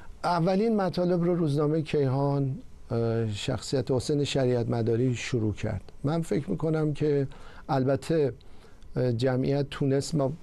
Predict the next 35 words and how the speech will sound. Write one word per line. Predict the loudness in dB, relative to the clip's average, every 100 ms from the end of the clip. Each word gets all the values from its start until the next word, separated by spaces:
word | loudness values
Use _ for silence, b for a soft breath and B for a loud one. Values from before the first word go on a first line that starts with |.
| -12 -14 -14 -2
با | 0
شکایتی | 0 0 2 2 2 0
که | 0
از | 2
ایشون | 0 0 0
کردیم، | 0 0 2 2 2 0 B B B B B -4
اه، | 0 0
ایشون | 2 0 2
محکوم | 2 0 -2 0 0
شد | 0 0 2
در | 0 0 -4 -10 -14 -12 -8 -4 0
دادگاهی | 2 2 2 2 4 2
در | 2 0 -2 -2
ایران | 0 2 0 -2
برای | 0 2
اولین | 2 2 2 2 2
بار | 2 0 -4 -14 B B B B B
و | 0
حتی | 0 0 0
مشرق | 2 0 0 0
نیوز | 2 2 2 2
هم | 0
محکوم | 0 -2 -4 -4
شد، | -4 -2
ولی | 0 2 2
خب | 0 -2 0
قدرت | 0 2 0 2
اینها | 2 2
در | 2 2
دادگاه | 4 2 2 2 2
مستقل | 0 -2 0 2 2 2 2 -2 B B -2
نیست، | 0 0 0
در | 0
دادگاه | 2 0 2 2
امنیته | 2 0 2 0 -2